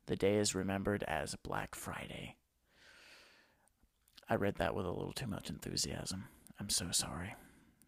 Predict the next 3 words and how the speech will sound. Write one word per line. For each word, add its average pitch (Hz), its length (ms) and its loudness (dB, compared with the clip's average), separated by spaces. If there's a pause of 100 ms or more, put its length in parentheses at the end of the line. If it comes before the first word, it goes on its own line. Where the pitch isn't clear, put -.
(1700)
In - 80 -4
nineteen 104 360 0
eighty-eight, 95 460 2